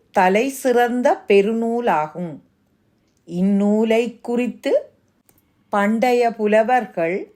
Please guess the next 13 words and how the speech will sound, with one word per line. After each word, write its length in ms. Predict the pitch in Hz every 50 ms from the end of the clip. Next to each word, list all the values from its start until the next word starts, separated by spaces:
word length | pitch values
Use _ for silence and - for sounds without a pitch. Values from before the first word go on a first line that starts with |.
| _ -
ஐம்பத்து 840 | - 202 208 214 240 254 269 262 277 285 277 - _ _ - 294 294
மூவர் 680 | 247 233 208 196 185 170 151 135 156 156 170 185 254 - _ _ _ _ _ _ _ _ _
புகழ்ந்து 720 | - 254 269 269 - - 330 320 320 320 320 320 311 339 320
போற்றியுள்ளனர். 1160 | - 254 226 214 208 196 208 - 226 226 214 190 165 156 151 151 156 147 147 156 156 151 - _ _ _ _ _ _ _ _ _ _ _ _ _ _ -
இப்புகழ் 960 | 214 208 254 247 - _ _ _ - 190 180 180 - 226 240 247 262 262
மலர்கள் 880 | 220 190 165 160 160 160 156 151 151 - - 180 190 220 302 - - _ _ _ _ _ _ _ _ _ _ _ _ _ _ _ _ _ -
திருவள்ளுவ 840 | 262 277 294 330 330 269 294 285 269 262 269 277 269 262 262 269
மாலை 600 | 233 214 185 185 185 185 180 180 180 180 160 - _
என 420 | - 185 180 175 190 226 - - _ _ _ _ _ _ _ _ _ -
போற்றப்படுகின்றது. 1500 | 247 240 254 285 277 - - 302 302 302 302 302 _ - 226 202 196 180 175 185 170 165 165 160 160 156 151 170 175 165 - _ _ _ _ _ _ _ _ _ _ -
திருவள்ளுவரது 1300 | 202 202 202 233 254 240 233 196 196 190 190 190 190 180 185 185 190 185 190 185 175 196 190 185 -
திருக்குறள் 840 | - 196 180 180 226 240 240 233 - 220 220 214 214 208 214 214 202
மணிகள் 720 | 170 160 156 156 156 160 156 151 - 202 226 262 359 -